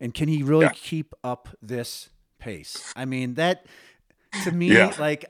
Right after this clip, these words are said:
Speaker 1: I, I feel like at some point he's gonna have a dud because he's a human being. Like, there's just no
Speaker 2: Right.
Speaker 1: way he can keep doing this, but he just keeps doing it.
Speaker 2: Yeah, and if he goes, like, fourteen of twenty-five,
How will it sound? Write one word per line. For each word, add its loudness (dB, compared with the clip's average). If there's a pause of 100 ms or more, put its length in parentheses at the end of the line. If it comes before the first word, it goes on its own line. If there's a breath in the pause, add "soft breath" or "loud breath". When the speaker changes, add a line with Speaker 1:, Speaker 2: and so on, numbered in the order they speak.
Speaker 1:
I, -6
I -8
feel -8
like -6
at -10
some -6
point -6 (140)
he's -8 (420)
gonna -4
have -4
a -2
dud -4
because -6
he's -10
a -10
human -8
being. -4
Like, -8
there's -8
just -12
no -4
Speaker 2:
Right. 6
Speaker 1:
way -2
he -10
can -8
keep -12
doing -8
this, -8
but -4 (440)
he -4
just -6
keeps -12
doing -4
it. -14 (680)
Speaker 2:
Yeah, 8
and 6
if 2
he -2
goes, 4
like, 2
fourteen -4
of -10
twenty-five, -4